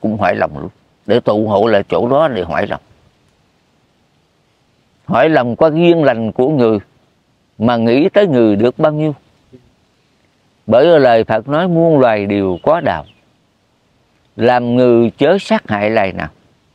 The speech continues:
Người ta tới đó cũng hoại lòng mà bực bề trên cũng định đó. Để hoại lòng qua chúng sanh. Coi chịu đựng được cũng không. Hay thấy nó gần gần ổ ổ vậy rồi lấy lưới bùa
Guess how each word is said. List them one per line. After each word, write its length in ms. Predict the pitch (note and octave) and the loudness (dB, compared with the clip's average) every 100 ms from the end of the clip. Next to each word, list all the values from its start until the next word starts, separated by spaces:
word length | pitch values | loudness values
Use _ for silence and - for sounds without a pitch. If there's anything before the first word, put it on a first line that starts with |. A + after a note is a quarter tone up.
| _ _ _ _ _ _ _ - | _ _ _ _ _ _ _ -4
Người 160 | A2 | -2
ta 220 | - C3 | 0 -2
tới 220 | C3 C#3 D3+ | 0 0 2
đó 200 | D#3+ F3 | 0 -2
cũng 200 | A2+ G#2 | -6 -4
hoại 220 | F#2+ G2 | -4 -2
lòng 360 | G2+ F2 E2+ | -4 -6 -6
mà 100 | F2+ | -6
bực 260 | F#2 G2 - | -4 -6 -2
bề 160 | A2 F2 | -2 -2
trên 260 | B2+ A#2 | -2 -2
cũng 180 | A2 A2+ | -4 -4
định 200 | F2+ E2+ | -4 -6
đó. 80 | G#2+ _ _ _ _ _ _ _ _ - | -16 _ _ _ _ _ _ _ _ -2
Để 140 | A2+ | 0
hoại 240 | G#2+ G#2 | 0 0
lòng 320 | C3 G#2+ F2+ E2+ | 2 0 -2 -6
qua 120 | A2+ | -4
chúng 240 | A2+ C3 D#3 | -4 -6 -6
sanh. 160 | D3 A#2+ _ _ _ _ _ _ _ _ _ _ - | -6 -6 _ _ _ _ _ _ _ _ _ _ -4
Coi 220 | C3+ C3+ | -2 -2
chịu 260 | - G2 A2 | -2 -2 0
đựng 240 | G2+ G#2 | -2 0
được 200 | G2+ F#2 | -2 -4
cũng 140 | - E2 | -8 -10
không. 140 | - G#2 _ _ _ _ _ _ _ _ _ _ _ _ _ _ _ _ _ | -10 -10 _ _ _ _ _ _ _ _ _ _ _ _ _ _ _ _ _
Hay 180 | - C3+ | -2 -2
thấy 220 | C#3 E3+ | 0 0
nó 120 | F#3 | 0
gần 320 | B2+ G#2+ G2+ F#2 | 2 0 -2 0
gần 240 | G#2 G#2 | 0 0
ổ 200 | G2 G#2 | -2 0
ổ 260 | F2+ G2+ A#2+ | 2 2 0
vậy 240 | G#2+ A#2 | -2 0
rồi 220 | G#2+ G2 | 0 -2
lấy 360 | E2+ D3 D3 D#3 | -2 0 2 2
lưới 340 | D3 D3+ F3 | 2 2 2
bùa 400 | D#3+ A2+ F#2+ C3 | 0 0 0 0